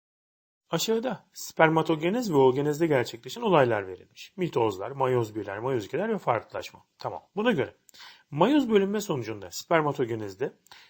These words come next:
yirmi iki artı X kromozomunda bir gamet oluşabilir tabii ki. Yani erkek kırk dört artı X Y olduğu için yirmi iki artı X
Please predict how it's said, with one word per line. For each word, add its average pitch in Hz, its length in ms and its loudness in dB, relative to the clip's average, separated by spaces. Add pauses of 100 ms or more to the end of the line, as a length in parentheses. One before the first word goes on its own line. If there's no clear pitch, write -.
(100)
yirmi 175 400 4
iki 277 180 0
artı 202 280 4
X - 160 -10
kromozomunda 104 760 -4
bir 104 200 -14
gamet 170 300 0
oluşabilir 113 500 -2
tabii 110 280 -6
ki. - 100 -20 (420)
Yani 131 280 -2
erkek 135 420 -6
kırk - 280 -6
dört 240 260 2
artı 127 340 -2 (960)
X 127 240 -10
Y 120 120 4
olduğu 98 260 -2
için 202 320 -14 (480)
yirmi 143 440 -4
iki 170 200 -4
artı 175 360 2
X - 320 -12